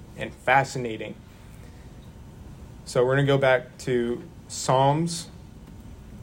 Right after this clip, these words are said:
And a lot of biblical scholars have connected some Psalms as a direct reflection of what was happening in David's life.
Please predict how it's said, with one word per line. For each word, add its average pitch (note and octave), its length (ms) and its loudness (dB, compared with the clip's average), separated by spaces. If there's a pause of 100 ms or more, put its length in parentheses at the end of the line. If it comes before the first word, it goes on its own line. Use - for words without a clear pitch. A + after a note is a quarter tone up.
(320)
And - 80 -2
a C#3+ 100 6
lot C#3+ 240 8
of C3 400 2
biblical D3 680 4
scholars C#3+ 500 4
have C3 160 0
connected C3 500 0
some D3+ 240 2
Psalms C3+ 400 2
as A#2+ 160 2
a A#2+ 60 0
direct A#2+ 640 0
reflection D3 480 2
of B2+ 80 2
what B2 120 8
was A#2 120 0
happening C3+ 440 2
in A2 140 -10
David's A2+ 340 -2
life. A2+ 440 -2